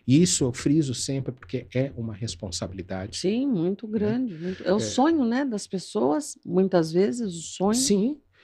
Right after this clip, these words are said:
Speaker 1: E, e, se a
Speaker 2: O
Speaker 1: gente pegar
Speaker 2: patrimônio.
Speaker 1: exemplos de outros países, podem não ser tão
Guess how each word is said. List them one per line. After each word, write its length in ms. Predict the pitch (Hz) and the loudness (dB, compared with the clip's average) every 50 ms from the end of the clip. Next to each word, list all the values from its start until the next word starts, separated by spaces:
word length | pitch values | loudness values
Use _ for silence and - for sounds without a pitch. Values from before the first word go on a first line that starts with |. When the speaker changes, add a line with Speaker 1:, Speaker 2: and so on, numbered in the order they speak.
| - - - _ - | -20 -20 -18 _ -6
Speaker 1:
E, 60 | 139 131 120 113 131 131 120 113 113 | -4 -4 -2 -2 0 0 0 0 -2
e, 40 | - | 0
se 140 | - - 156 | 0 2 2
a 40 | 131 | 2
Speaker 2:
O 20 | |
Speaker 1:
gente 220 | 143 147 135 - | 2 0 0 0
pegar 320 | - - 131 113 117 131 139 | 2 2 2 4 4 4 4
Speaker 2:
patrimônio. 240 | 139 131 151 160 131 | 2 2 2 2 2
Speaker 1:
exemplos 560 | 123 - 135 147 165 170 170 - 143 123 110 113 | 4 4 4 4 4 2 2 0 -2 -2 -2 0
de 100 | 117 117 | 2 4
outros 380 | 127 135 131 131 - 113 - - | 4 4 2 0 -4 -10 -10 -6
países, 800 | - 101 92 104 123 151 180 185 165 123 104 101 92 - - - | -6 -4 0 2 4 4 6 4 4 2 0 0 -2 -2 -4 -2
podem 400 | - - 127 135 131 135 131 127 | 0 2 2 2 2 0 -2 -2
não 220 | 131 131 139 127 | -2 -2 -2 0
ser 500 | 120 - - - 131 123 123 113 - - - _ - - - _ _ _ _ _ _ _ | 0 2 2 4 4 4 4 2 0 -2 -8 _ -20 -20 -20 _ _ _ _ _ _ _
tão 460 | - 165 170 175 190 180 156 127 110 | 8 8 8 10 8 4 2 0 -4